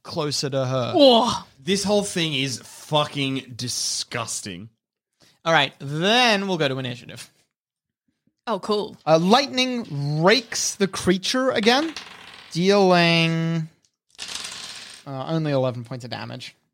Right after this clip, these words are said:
Speaker 1: Valindra deals another five points of damage and drags it five feet closer again. And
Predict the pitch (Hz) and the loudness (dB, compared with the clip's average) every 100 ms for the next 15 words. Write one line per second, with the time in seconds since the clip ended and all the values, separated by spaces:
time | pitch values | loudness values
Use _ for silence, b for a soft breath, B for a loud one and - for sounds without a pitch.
0 | _ - - - - - - - - - | _ -20 -18 -18 -18 -16 -16 -16 -20 -20
1 | - 190 226 233 220 220 196 196 190 175 | -2 4 4 4 4 4 4 2 2 2
2 | - 240 262 254 233 208 175 165 160 196 | 2 2 4 2 -4 -4 0 2 2 0
3 | 165 139 143 147 139 143 - 143 135 - | -4 -2 4 4 4 -4 0 2 2 -2
4 | 143 - 147 165 277 285 _ 139 135 175 | -4 -4 -4 -2 -4 -8 _ -6 -2 -2
5 | 277 - _ _ _ _ _ _ - 151 | -2 -14 _ _ _ _ _ _ -2 0
6 | 156 156 160 160 156 | 2 2 0 0 -6